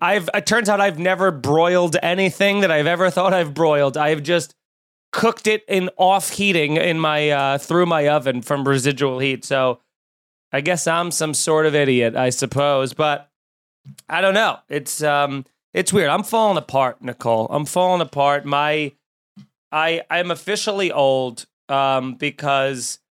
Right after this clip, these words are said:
I had to, this, this even hurts to say as, as an adult, but I had to go to my first podiatrist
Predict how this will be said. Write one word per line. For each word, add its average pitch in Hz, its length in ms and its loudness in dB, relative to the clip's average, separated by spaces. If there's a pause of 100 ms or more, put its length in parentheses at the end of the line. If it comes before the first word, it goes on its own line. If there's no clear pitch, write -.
(280)
I 151 200 -2
had 156 360 -6
to, 147 500 -6 (320)
this, 180 320 -8
this 202 300 -4
even 214 220 -4
hurts 160 440 -6
to 117 120 -16
say 120 680 -6 (100)
as, 127 340 -4
as 123 320 -4
an 123 100 -6
adult, 113 480 -8 (100)
but 135 300 -2 (640)
I 151 120 0
had 180 240 -2
to 175 80 -2
go 165 200 0
to 156 80 0
my 139 160 -2
first 160 640 -4
podiatrist 139 1080 -2